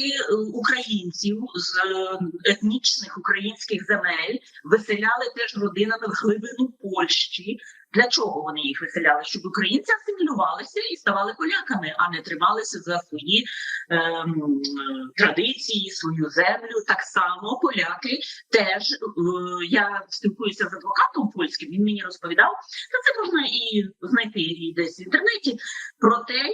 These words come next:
це на його пам'яті, що відбувалося, як в німецькомовних родинах відбирали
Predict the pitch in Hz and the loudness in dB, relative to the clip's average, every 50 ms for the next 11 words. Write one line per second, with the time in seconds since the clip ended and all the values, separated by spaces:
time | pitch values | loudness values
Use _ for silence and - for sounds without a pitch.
0 | - - 214 208 - 202 196 180 _ - 214 196 - 202 190 185 - 208 - - | -4 -2 -2 -2 -2 -2 -4 -4 _ 2 2 2 2 2 -2 0 -2 -2 2 2
1 | 208 202 - - - - - - - 427 392 392 277 277 311 320 320 311 302 302 | 2 2 2 -2 -6 -4 -2 0 0 0 0 0 0 0 2 0 0 0 -2 -4
2 | 302 - - 247 208 185 185 220 214 226 277 - - - - - - - _ - | -6 -4 -2 0 0 0 2 2 0 2 0 -2 -6 -10 -16 -18 -20 -16 _ -4
3 | 175 175 160 185 254 269 262 262 - 415 403 - 320 208 202 220 233 233 240 269 | -2 -2 2 4 4 4 4 2 -2 -2 -4 -4 -2 -2 0 0 0 0 0 -2
4 | 285 285 - - - - 240 208 208 208 220 240 247 254 254 262 320 - - - | -2 -2 -6 -10 -4 0 2 2 2 2 0 -2 -2 -2 -2 -2 -2 -2 0 0
5 | 220 208 185 170 175 170 165 170 180 233 240 - - 202 214 208 196 165 208 208 | 0 -2 0 -2 -2 -2 -2 2 2 2 2 0 -4 -4 -4 -4 -2 0 0 0
6 | 214 247 254 269 285 294 | 2 2 0 0 0 -4